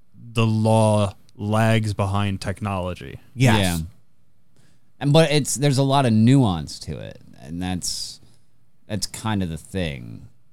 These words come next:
Speaker 3: And it's, it's difficult to, to prove one way or another
Speaker 2: Yeah, I
Speaker 3: about
Speaker 2: mean, there's
Speaker 3: intention.
Speaker 2: been multiple, like, lawsuits filed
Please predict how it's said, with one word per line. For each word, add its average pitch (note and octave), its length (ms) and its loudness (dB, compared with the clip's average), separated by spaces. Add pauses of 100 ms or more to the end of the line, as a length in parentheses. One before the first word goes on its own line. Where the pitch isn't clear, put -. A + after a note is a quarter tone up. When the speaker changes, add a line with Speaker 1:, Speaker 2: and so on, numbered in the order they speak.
(100)
Speaker 3:
And E2+ 180 -10
it's, F2+ 140 -8
it's F#2+ 200 -6
difficult A#2+ 640 0
to, G#2 160 -4
to G2 120 -4
prove A2 320 -4
one F2+ 220 -4
way E2+ 140 -4
or D2 80 -6
another D2 640 -8
Speaker 2:
Yeah, C3 160 -2
I G#2 80 -2
Speaker 3:
about D#3+ 80 0
Speaker 2:
mean, F#3+ 100 -2
there's G3+ 200 0
Speaker 3:
intention. G3 260 2
Speaker 2:
been E3+ 160 2
multiple, A#2 920 2
like, F#2 320 -2
lawsuits A2+ 760 0
filed F2 680 -2